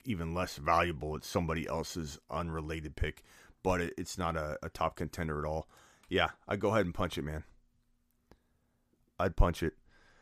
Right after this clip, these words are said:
"You're hoping Bateman becomes Debo. Why chase after the chance for a late first rounder? Crazy take, Debo," says Patrick. I agree with Patrick. Smitty, "He did all that in about five games as the number three option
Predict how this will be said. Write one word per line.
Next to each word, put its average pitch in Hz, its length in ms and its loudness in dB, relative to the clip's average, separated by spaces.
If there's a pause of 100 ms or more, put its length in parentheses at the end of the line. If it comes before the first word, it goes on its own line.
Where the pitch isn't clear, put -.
(360)
"You're 123 100 10
hoping 165 500 10
Bateman 147 380 8
becomes 131 400 4
Debo. 120 480 10
Why 110 220 8
chase 110 500 2
after 98 340 2
the 87 120 -4
chance 104 440 -2
for 92 380 0
a 82 60 2
late 85 240 -2
first 82 320 -2
rounder? 80 240 0
Crazy 82 400 -2
take, - 280 -4
Debo," 71 360 -6 (400)
says - 220 -16
Patrick. - 520 -10 (420)
I - 60 -12
agree 73 220 -8
with 67 100 -10
Patrick. - 320 -10
Smitty, 101 440 0 (540)
"He 98 160 0
did 98 240 4
all 107 360 4
that 101 240 4
in 95 100 -2
about 87 260 0
five 92 380 2
games 90 640 -4 (680)
as 82 200 -2
the 90 80 0
number 87 260 2
three 85 340 -4
option 80 600 0